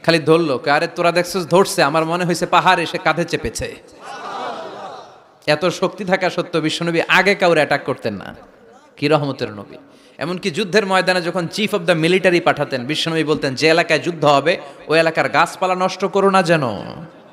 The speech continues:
ওই এলাকার গবাদি পশুর উপর হামলা করো না, ওই এলাকার বৃদ্ধ বৃদ্ধাদেরকে মেরো না,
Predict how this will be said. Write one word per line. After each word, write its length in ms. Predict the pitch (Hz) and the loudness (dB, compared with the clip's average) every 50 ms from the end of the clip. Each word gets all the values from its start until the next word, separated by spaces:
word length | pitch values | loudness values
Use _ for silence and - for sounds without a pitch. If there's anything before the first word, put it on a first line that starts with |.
| - _ _ _ _ _ _ - - - - | -20 _ _ _ _ _ _ -20 -20 -6 0
ওই 120 | 135 151 165 | 2 4 6
এলাকার 420 | 175 185 180 175 185 175 170 151 | 6 6 4 4 4 4 4 4
গবাদি 420 | 139 151 170 170 190 196 180 208 202 - | 2 2 2 2 2 2 0 0 -2 0
পশুর 300 | 208 185 - - 214 202 | -2 -2 0 0 0 0
উপর 180 | 208 214 202 | 2 2 2
হামলা 280 | 180 165 185 196 208 208 | 2 2 2 2 2 2
করো 220 | 208 208 208 208 | 2 2 2 2
না, 260 | 196 185 151 107 85 - - - - - - - - - - - - - - _ - _ | 2 0 -2 -4 -4 -8 -14 -18 -18 -18 -18 -18 -20 -20 -20 -20 -20 -20 -20 _ -12 _
ওই 100 | 135 147 | -2 0
এলাকার 280 | 170 180 170 175 165 143 | 0 0 0 0 -2 -2
বৃদ্ধ 440 | 127 123 170 233 185 156 - 175 170 | -2 -2 -4 -4 -4 -2 -2 -2 -2
বৃদ্ধাদেরকে 640 | 143 170 226 185 151 170 185 165 170 151 - 165 160 | 0 0 -2 0 0 0 2 2 2 2 2 0 2
মেরো 240 | 202 269 277 262 | 4 4 6 6
না, 120 | 214 139 | 4 2